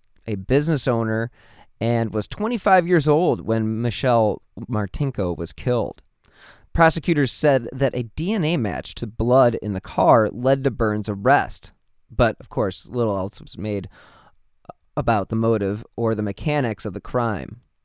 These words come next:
Now, again, Burns appeared in handcuffs via video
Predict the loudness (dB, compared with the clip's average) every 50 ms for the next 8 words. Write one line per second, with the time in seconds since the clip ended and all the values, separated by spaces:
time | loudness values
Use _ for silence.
0 | _ _ _ _ _ _ _ _ _ _ _ _ _ _ _ _ _ -4 0 0
1 | 2 2 0 0 -2 -6 -18 -20 -20 _ _ _ -6 -2 0 2 2 2 0 -4
2 | -2 2 2 4 4 4 2 0 -2 0 2 2 2 2 2 -2 -4 -2 -2 -2
3 | -4 -4 -6 -8 -6 -4 -2 0 0 0 0 0 0 -2 -2 -2 -6 -12 -14 -18
4 | -18 -18 -16 -16 -14 -8 -4 0 2 2 2 2 2 0 -2 _ -12 -4 -2 0
5 | 0 2 2 2 0 0 -2